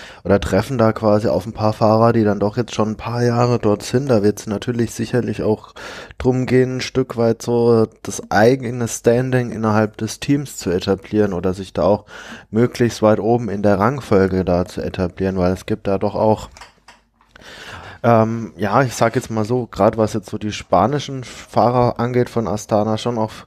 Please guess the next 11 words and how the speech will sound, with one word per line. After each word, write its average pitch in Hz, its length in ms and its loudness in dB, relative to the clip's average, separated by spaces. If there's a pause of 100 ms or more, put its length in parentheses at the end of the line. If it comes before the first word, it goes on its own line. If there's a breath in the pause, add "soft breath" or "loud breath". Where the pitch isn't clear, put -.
(320 loud breath)
einige, 117 400 0
die 107 100 -6
jetzt 107 260 0
quasi, 104 600 0
ich 98 100 -10
sag's 107 220 -4
mal, 98 80 -4
ein 87 80 -6
ähnliches 117 500 -2
Fahrerprofil 107 920 0
haben, 110 380 2